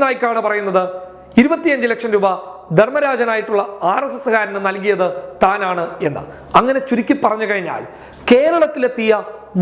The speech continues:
മൂന്നര കോടി രൂപയുടെ കണക്ക് മാത്രമാണ് നമുക്കിവിടെ ലഭ്യമായിട്ടുള്ളത്. അതായത് മൂന്നര കോടി രൂപ എന്ന് പറയുന്നത് കുഴൽപ്പണമാണ്,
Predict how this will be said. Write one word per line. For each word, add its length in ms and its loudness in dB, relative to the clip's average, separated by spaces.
മൂന്നര 420 4
കോടി 320 2
രൂപയുടെ 380 2
കണക്ക് 400 0
മാത്രമാണ് 520 -2
നമുക്കിവിടെ 480 2
ലഭ്യമായിട്ടുള്ളത്. 680 -4
അതായത് 300 4
മൂന്നര 320 4
കോടി 260 2
രൂപ 160 2
എന്ന് 180 -2
പറയുന്നത് 360 0
കുഴൽപ്പണമാണ്, 800 2